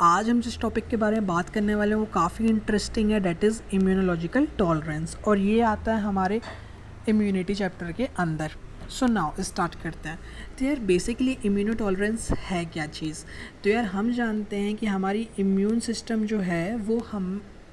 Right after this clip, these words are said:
antibody बनाती है against antigens, ठीक है। तो अब बात करेंगे यार हम कि यार, antigens तो हमारे cells में भी होता है,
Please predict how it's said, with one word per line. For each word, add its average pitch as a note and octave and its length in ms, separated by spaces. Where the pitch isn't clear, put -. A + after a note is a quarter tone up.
antibody G#3 580
बनाती E3+ 480
है G#3 200
against A3 720
antigens, G3 760
ठीक A#3+ 220
है। F3 120
तो A#3+ 200
अब A3 200
बात A#3+ 220
करेंगे B3 360
यार B3+ 140
हम A#3 220
कि B3+ 220
यार, B3 400
antigens G3+ 540
तो G#3 80
हमारे F3+ 340
cells G#3 380
में G#3+ 100
भी A3 80
होता G3+ 280
है, F#3+ 180